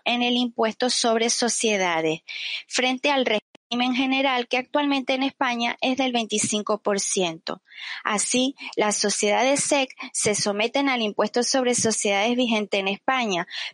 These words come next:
pero con la especialidad de contar con un tipo de gravamen reducido del cuatro por ciento.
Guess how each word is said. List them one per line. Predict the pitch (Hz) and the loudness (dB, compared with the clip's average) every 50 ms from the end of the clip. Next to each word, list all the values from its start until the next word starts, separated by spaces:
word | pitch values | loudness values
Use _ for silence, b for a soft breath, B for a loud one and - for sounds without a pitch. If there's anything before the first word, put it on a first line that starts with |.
| B _ - | B _ -2
pero | - 285 277 269 247 | 0 2 2 2 2
con | - 220 214 | 2 2 0
la | 220 | 0
especialidad | 220 - - 262 - - - 285 277 277 285 277 269 254 240 | 0 0 -2 -2 0 0 0 0 2 2 2 2 2 2 2
de | 240 240 | 0 0
contar | - 262 269 269 262 - 247 233 226 226 - _ | 0 -2 -4 -4 -2 -2 0 0 0 -2 -4 _
con | - 240 233 240 | -2 -2 -2 0
un | 254 269 262 | 0 -2 -2
tipo | - 262 262 - - 262 269 | -2 -4 -4 0 2 2 4
de | 269 262 262 254 | 4 4 2 2
gravamen | 254 254 262 262 254 262 254 254 262 269 262 | 2 2 2 2 2 2 0 0 -2 -2 0
reducido | 254 262 262 262 269 - - - 277 254 233 240 233 | 0 0 2 2 2 0 0 0 2 2 2 2 2
del | 233 240 240 - | 2 2 0 -2
cuatro | _ - 254 240 233 - 214 196 | _ 0 0 0 2 0 -2 -2
por | - - 190 185 | 0 0 -2 -2
ciento. | - - - 202 180 165 160 165 - - 151 - | -2 -2 0 0 0 0 -2 -6 -6 -6 -6 -6